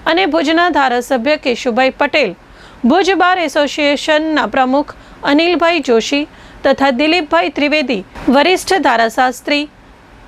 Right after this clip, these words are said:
કન્વીનર રાજકોટ નાગરિક સહકારી બેંક ભુજ, હેમસિંહભાઈ ચૌધરી, સંયોજક લીગલ સેલ કચ્છ ભાજપ, સુરેશભાઈ મહેશ્વરી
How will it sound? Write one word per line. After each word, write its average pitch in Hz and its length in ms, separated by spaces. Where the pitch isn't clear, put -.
કન્વીનર 277 560
રાજકોટ 330 600
નાગરિક 247 400
સહકારી 269 560
બેંક 240 400
ભુજ, 247 320
હેમસિંહભાઈ 349 640
ચૌધરી, 247 500
સંયોજક 294 600
લીગલ 294 380
સેલ 330 340
કચ્છ - 280
ભાજપ, 254 380
સુરેશભાઈ 349 560
મહેશ્વરી 277 720